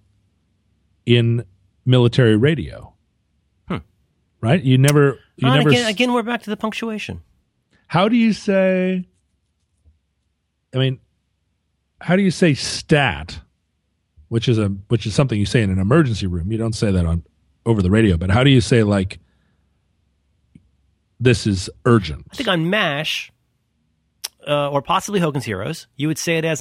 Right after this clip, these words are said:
Speaker 2: "on the double."
Speaker 1: On the double.
Speaker 2: Or
Speaker 1: Right.
Speaker 2: Schnell! If you're, if you're,
Speaker 1: Schnell.
Speaker 2: if you're a dad who served in World War Two.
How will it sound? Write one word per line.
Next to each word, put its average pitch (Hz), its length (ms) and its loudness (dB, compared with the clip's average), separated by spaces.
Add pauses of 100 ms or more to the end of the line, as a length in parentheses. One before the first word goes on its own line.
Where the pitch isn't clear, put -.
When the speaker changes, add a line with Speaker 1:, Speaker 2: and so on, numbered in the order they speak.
Speaker 2:
"on 151 180 -4
the 143 80 -4
double." 117 380 -6 (920)
Speaker 1:
On 175 280 4
the 190 80 4
double. 135 520 -2
Speaker 2:
Or 139 120 -6
Speaker 1:
Right. - 40 -4
Speaker 2:
Schnell! 294 840 0 (460)
If - 120 -8
you're, 170 100 4
if 151 140 -2
you're, 165 180 2
Speaker 1:
Schnell. 156 120 0
Speaker 2:
if 156 80 -4
you're 175 100 2
a 151 80 2
dad 165 260 0
who 147 80 -2
served 139 300 -2
in 135 60 -4
World 131 200 -2
War 123 140 -2
Two. 131 300 -6